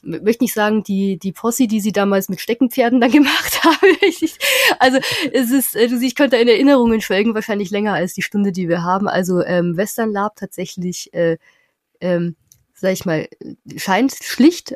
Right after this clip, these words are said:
auf den ersten Blick, aber es war unfassbar tolles Spiel. Äh, auch die Kostüme, die Leute mit ihren Gewandungen, ähm, die Konzepte dahinter, äh, war, war sehr, sehr, sehr krass. Also ist wirklich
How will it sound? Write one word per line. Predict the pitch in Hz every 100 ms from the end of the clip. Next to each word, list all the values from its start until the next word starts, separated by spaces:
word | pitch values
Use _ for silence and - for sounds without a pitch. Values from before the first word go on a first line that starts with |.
| -
auf | 190
den | 202
ersten | 185 202 -
Blick, | 196 240
aber | - 185
es | 190
war | - - -
unfassbar | 269 311 294 - 196 - 170
tolles | - 190 175
Spiel. | - - 196 196
Äh, | 180 151
auch | -
die | -
Kostüme, | 190 196 - - 254 254 233 208
die | - 196
Leute | 190 190 214 208
mit | 202 190
ihren | 190
Gewandungen, | 180 160 202 233 233 214 196 196 - - - -
ähm, | 190 180
die | 190
Konzepte | 202 190 202 -
dahinter, | 180 170 175 170 170 170 -
äh, | 185 175 180
war, | 185 180
war | 185
sehr, | 175 175 180 170
sehr, | 143 - 165
sehr | - 160 156 - - _ _ _ _ -
krass. | - 147 156 - -
Also | 180 170 160 160 160 _ _ _
ist | 185 -
wirklich | 175 190 190 -